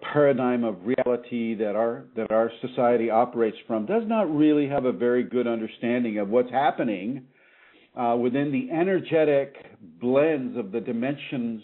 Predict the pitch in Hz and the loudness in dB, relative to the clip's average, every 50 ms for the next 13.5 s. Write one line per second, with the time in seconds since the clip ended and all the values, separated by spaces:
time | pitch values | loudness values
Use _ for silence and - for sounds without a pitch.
0 | - - - - 120 113 117 117 - - - - - 143 123 110 120 127 143 151 | -16 -18 -6 -2 0 0 0 0 -4 -10 -14 -8 -4 -2 0 0 2 2 2 2
1 | 147 151 147 143 - - 135 120 123 151 147 - - 135 - - - 165 165 180 | 2 0 0 0 -2 -4 -4 -4 -2 -2 -4 -4 -4 -4 -4 -2 0 0 2 2
2 | 165 - - - 110 110 - - 107 107 - - - _ - - - - - - | 0 -2 -4 -4 -4 -4 -4 -2 -4 -4 -4 -6 -12 _ -20 -20 -20 -16 -4 -2
3 | - - - - - - - - - - - - - - - - - - - - | -2 -2 0 0 0 0 2 0 -2 -2 -2 -4 -6 -6 -4 -4 -4 -6 -8 -12
4 | _ - - - - - - - - - - - - - - 135 135 131 131 131 | _ -20 -20 -20 -20 -20 -20 -20 -20 -20 -20 -20 -20 -6 0 2 4 4 4 4
5 | 127 123 123 120 120 117 117 - - 202 226 226 - - - 156 139 123 117 113 | 4 4 4 4 4 4 2 0 0 0 0 0 -2 -6 -8 -6 -4 -4 -4 -4
6 | 117 139 156 143 131 147 139 123 120 120 120 117 117 113 - - _ _ _ _ | -4 -6 -10 -10 -8 -4 -4 -2 -2 -2 -2 -4 -6 -8 -12 -18 _ _ _ _
7 | _ _ _ _ _ _ _ - 170 196 - - - - - - - 127 123 123 | _ _ _ _ _ _ _ 0 0 0 0 -2 -4 -8 -8 -4 -2 -2 -2 -2
8 | 123 127 - - 117 110 101 - - - - 170 165 156 151 147 151 147 147 143 | -2 -6 -8 -4 -4 -4 -4 -6 -6 -2 2 4 6 6 6 6 6 6 6 4
9 | 143 139 - 113 110 101 - - - 123 120 117 117 117 117 117 117 117 - - | 4 2 0 0 -2 -4 -4 -2 0 2 4 4 6 6 4 4 4 2 -2 -4
10 | - - - 131 123 127 123 127 127 127 127 123 120 120 120 117 117 120 - - | -8 -4 0 2 4 6 6 6 4 4 2 2 2 0 0 0 -2 -4 -8 -16
11 | _ _ _ _ _ _ _ - 120 123 117 110 110 113 113 - - - 127 127 | _ _ _ _ _ _ _ -8 -2 0 2 2 2 0 -2 -4 -2 0 2 2
12 | 123 123 120 113 110 - - 151 156 156 151 135 120 110 110 104 104 101 - - | 2 2 0 0 0 -2 -2 0 0 2 2 0 0 0 -2 -2 -4 -4 -6 -6
13 | 120 131 - 143 135 131 135 135 131 | -8 -6 -2 -2 -2 0 -2 -4 -8